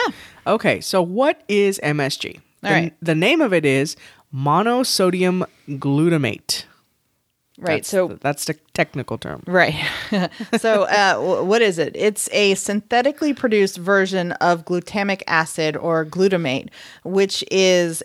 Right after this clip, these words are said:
Speaker 2: a non-essential amino acid that occurs naturally in all foods containing protein.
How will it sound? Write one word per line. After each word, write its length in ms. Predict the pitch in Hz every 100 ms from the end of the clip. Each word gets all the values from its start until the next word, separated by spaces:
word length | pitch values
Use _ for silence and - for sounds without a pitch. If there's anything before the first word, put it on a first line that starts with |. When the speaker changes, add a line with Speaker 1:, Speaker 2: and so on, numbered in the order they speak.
| -
Speaker 2:
a 220 | 180 175
non-essential 800 | 175 180 196 160 214 202 208 190
amino 440 | 170 170 180 180
acid 340 | 175 190 220
that 120 | 196 180
occurs 380 | - 190 170
naturally 760 | 175 165 180 - 165 165 156 143 -
in 360 | 180 165 160 -
all 240 | - 175 196
foods 380 | - 160 156 -
containing 440 | 185 175 147 151
protein. 640 | - 220 202 160 - 202